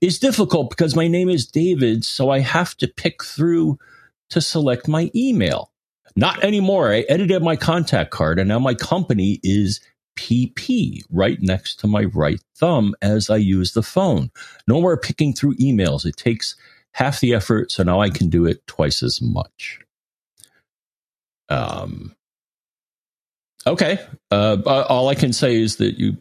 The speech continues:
probably shouldn't be fiddling with your phone when you're driving, but, um, you know, minimizing the amount of time that you're distracted is, uh,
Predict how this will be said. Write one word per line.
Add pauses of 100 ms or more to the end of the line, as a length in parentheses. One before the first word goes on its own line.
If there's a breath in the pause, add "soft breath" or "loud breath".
(100)
probably
shouldn't
be
fiddling
with
your
phone
when
you're
driving,
but,
um, (520)
you
know,
minimizing
the
amount
of
time
that
you're
distracted
is,
uh,